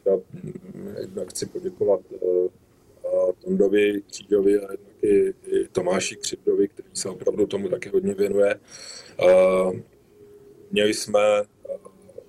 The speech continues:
na důkladnou analýzu jsme tu měli i, i lidi z uefi. V podstatě, eh, ten důvod, proč, eh, náš trávník,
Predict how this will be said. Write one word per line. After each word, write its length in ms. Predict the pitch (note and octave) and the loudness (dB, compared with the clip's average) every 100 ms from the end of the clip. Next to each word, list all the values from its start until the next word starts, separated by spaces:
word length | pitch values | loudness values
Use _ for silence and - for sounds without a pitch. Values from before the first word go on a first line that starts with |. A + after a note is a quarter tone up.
| _ _ - - - - - _ _ _ - | _ _ -20 -20 -20 -20 -20 _ _ _ -16
na 260 | F#2+ F#2+ - - - - - - - - | -12 -8 -10 -10 -12 -12 -12 -20 -20 -14
důkladnou 480 | - - - G#2+ G#2 G2 | -14 -14 -4 -2 -2 0
analýzu 440 | G2+ G2 F#2+ G2 | 0 0 -6 -6
jsme 180 | - G2 | -6 -6
tu 160 | _ G2+ | _ -18
měli 260 | G2 G2 | -4 -2
i, 560 | G2+ - F#2+ F#2+ F#2 F#2+ - | -2 -6 -20 -18 -16 -18 -18
i 240 | F#2+ F#2 F#2+ - - - | -12 -10 -10 -16 -20 0
lidi 240 | - - G2 | 0 2 0
z 120 | - | 2
uefi. 640 | G2+ G2+ G2+ - A2 G#2+ - - - _ _ | 4 4 4 6 6 6 2 -18 -20 _ _
V 40 | |
podstatě, 640 | - - G2+ - G2+ G2+ F#2+ F#2+ | -10 -10 -10 0 6 6 4 -2
eh, 40 | G#2 G2 F#2+ F#2+ - | -2 0 -2 -4 -12
ten 140 | - G2 | -20 -20
důvod, 400 | G2 G#2 - - | -10 -10 -8 -4
proč, 420 | - F#2+ - - | 0 0 0 -6
eh, 340 | - G3 F#3+ F#3+ _ _ _ _ - - - - _ _ _ _ - - | -6 -6 -4 -4 _ _ _ _ -20 -20 -20 -20 _ _ _ _ -16 -16
náš 160 | - - | -8 -8
trávník, 520 | - F#2+ - G3 | -2 -4 -2 -6